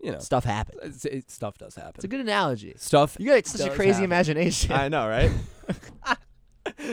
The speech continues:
Speaker 1: Crazy. Whatever is going on in the
Speaker 2: Let's keep
Speaker 1: mind
Speaker 2: pulling
Speaker 1: of
Speaker 2: this
Speaker 1: Jack
Speaker 2: stuff from
Speaker 1: Warner. Right? Yeah.
Speaker 2: <laughs>
Speaker 1: From out in left field. How about from out in left field?
Speaker 2: How
Speaker 1: Well,
Speaker 2: about it?
Speaker 1: it really wasn't out in left field because the projection was that it would be cool if he was a starter because he had starter stuff.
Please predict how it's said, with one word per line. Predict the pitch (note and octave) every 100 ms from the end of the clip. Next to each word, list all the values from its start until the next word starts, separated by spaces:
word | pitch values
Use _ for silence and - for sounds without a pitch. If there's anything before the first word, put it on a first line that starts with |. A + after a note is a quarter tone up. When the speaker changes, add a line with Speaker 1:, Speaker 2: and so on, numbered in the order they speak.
| G#2
Speaker 1:
Crazy. | - E3 E3+ E3+ B2+ G#2
Whatever | A2 C3 D3 C#3+ D#3
is | B2+
going | B2 C3+
on | B2 C3
in |
the | A#2+
Speaker 2:
Let's | A2+
keep | A2+ A#2
Speaker 1:
mind |
Speaker 2:
pulling | - C4 G3+
Speaker 1:
of |
Speaker 2:
this | B2
Speaker 1:
Jack |
Speaker 2:
stuff | A2+ -
from | G#3+
Speaker 1:
Warner. | C3 - - -
Right? | D3 G#3+ A3
Yeah. | A3 A#2+ -
Speaker 2:
<laughs> | G#3+ - -
Speaker 1:
From | - - C#3 C#3
out | E3
in | D3+
left | B2+ B2+ -
field. | C3 B2+ G2 - _ -
How | A#3
about | - B3 A3
from | G3
out | E3+ F3
in | E3
left | C#3+ D3
field? | - D#3 C3+ B2
Speaker 2:
How | -
Speaker 1:
Well, | - C4+
Speaker 2:
about | A3+
it? | - _ -
Speaker 1:
it | C4+
really | C4 D#4
wasn't | C4 B3 G#3
out | E3+ F3+
in | D#3+
left | C3+ B2
field | - A#2 A#2
because | B2+ A#2+ A#2+ A#2 - - _ _ _
the | -
projection | - C#3+ G#2+ A#2 C3 - C3 G#2+ G2+ _ -
was | B2+ G#2
that | G#2+ G2+
it | G3
would | C4+
be | A3+ A3
cool | - D#4+
if | C3+ -
he | B2
was | A2
a |
starter | A2 - G2+ F#2
because | F2+ - D#3
he | F#3+
had | -
starter | - A2 G2+
stuff. | - - F#3+ A2 -